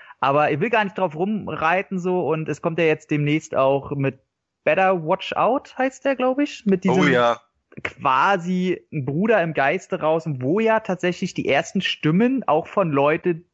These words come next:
Speaker 1: wo ich gedacht habe, okay, die werden ihn wieder zerreißen, auch gesagt haben, ey, überraschend gut quasi, wo das die Horrorversion von Kevin allein zu Hause ist. Aber,
Speaker 2: Mhm.
Speaker 1: ähm, ich hab noch zwei, die will ich kurz erwähnen.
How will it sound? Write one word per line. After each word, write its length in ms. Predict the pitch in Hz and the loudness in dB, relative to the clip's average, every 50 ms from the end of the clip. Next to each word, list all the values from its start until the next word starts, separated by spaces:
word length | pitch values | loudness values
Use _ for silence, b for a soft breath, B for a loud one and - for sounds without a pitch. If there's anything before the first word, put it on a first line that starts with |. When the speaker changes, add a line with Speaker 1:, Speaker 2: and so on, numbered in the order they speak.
| _ _ _ - | _ _ _ -2
Speaker 1:
wo 80 | 151 | -2
ich 100 | 147 - | -2 -2
gedacht 260 | - - - 151 139 | -2 -2 -2 -2 0
habe, 100 | - 147 | 0 -4
okay, 200 | 123 - - 135 | -4 -2 -4 -4
die 100 | 120 123 | -2 0
werden 160 | 110 120 123 131 | 0 0 0 0
ihn 80 | 131 | 0
wieder 160 | 127 123 113 | 0 -2 -2
zerreißen, 500 | 113 - 117 110 113 120 135 - - 175 B B B B B B | -2 -4 -2 0 0 0 0 -2 -4 -8 B B B B B B
auch 200 | B 165 202 160 | B 0 0 0
gesagt 280 | - 165 123 131 120 - | -2 -2 0 0 -2 -2
haben, 100 | 135 117 | -4 -2
ey, 120 | - 143 131 | -2 -2 -2
überraschend 840 | - 143 117 131 127 120 110 - 135 185 190 - - 262 240 - - | -4 -6 -4 -4 -4 -4 -2 -2 -2 -2 -2 -2 -6 -6 -6 -6 -6
gut 420 | - 147 170 202 190 - - _ _ - | -6 -4 -4 -4 -4 -6 -14 _ _ -14
quasi, 600 | - - 147 147 151 151 147 151 156 156 151 143 139 | -4 -2 0 2 2 0 -2 -4 -4 -4 -4 -4 -4
wo 400 | 135 139 139 143 143 139 131 - _ - | -4 -4 -2 -2 -2 -2 -4 -6 _ -10
das 140 | - 139 - | -10 -8 -4
die 120 | - 123 | -4 -2
Horrorversion 840 | 127 143 139 147 151 147 127 135 135 131 123 127 131 135 135 131 135 | 0 0 2 2 2 2 2 0 -2 -2 0 -2 -2 0 0 -2 -4
von 340 | - - - 123 120 120 117 | -6 -4 -2 -2 -2 -2 -6
Kevin 280 | - - 131 120 123 123 | -4 -6 -4 -2 0 0
allein 260 | 120 113 123 139 139 | 2 2 0 -2 -2
zu 140 | - 117 107 | -4 -4 -4
Hause 180 | 110 113 135 | -4 -4 -4
ist. 120 | 143 - B B B B B B B | -6 -6 B B B B B B B
Aber, 360 | - 127 143 160 185 185 185 - | 0 0 2 4 2 2 2 2
Speaker 2:
Mhm. 60 | - | 2
Speaker 1:
ähm, 160 | 160 160 147 | 0 -2 -2
ich 140 | 135 139 170 | -6 -6 -6
hab 100 | 180 - | -4 -4
noch 160 | 202 - - | -4 -6 -8
zwei, 240 | - - 180 170 165 | -8 -2 0 0 0
die 80 | 160 151 | 0 -4
will 60 | 151 | -6
ich 100 | 156 - | -8 -6
kurz 200 | - 160 156 - | -4 -6 -4 -2
erwähnen. 380 | - 139 131 143 147 147 143 | -4 -4 -2 -2 -4 -4 -6